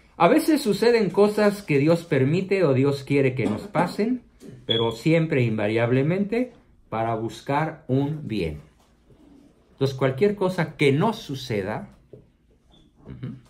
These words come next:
y que sea dolorosa, o maravillosa, o trágica, está permitida o querida por Dios en orden a nuestra salvación. Pero como, ¿cuántos mexicanos de cada cien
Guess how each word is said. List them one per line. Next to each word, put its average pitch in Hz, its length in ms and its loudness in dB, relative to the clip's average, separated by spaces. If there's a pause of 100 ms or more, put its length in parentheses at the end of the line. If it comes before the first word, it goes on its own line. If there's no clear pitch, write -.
(760)
y 123 300 0
que 107 320 -2
sea 113 300 -2
dolorosa, 120 840 -4 (760)
o 98 80 -4
maravillosa, 98 840 -4
o 101 100 -2
trágica, 127 720 -8 (280)
está - 680 -4 (200)
permitida 131 760 -2
o 98 100 -4
querida 110 420 -4
por 113 160 -4
Dios 175 420 -4 (280)
en 113 240 -2
orden 175 500 0
a 113 140 -4
nuestra 143 500 -2
salvación. 107 720 -6 (1200)
Pero 139 240 0
como, 143 600 0
¿cuántos 202 420 0
mexicanos 151 580 -2
de 120 120 -6
cada 143 300 -2
cien 151 500 -4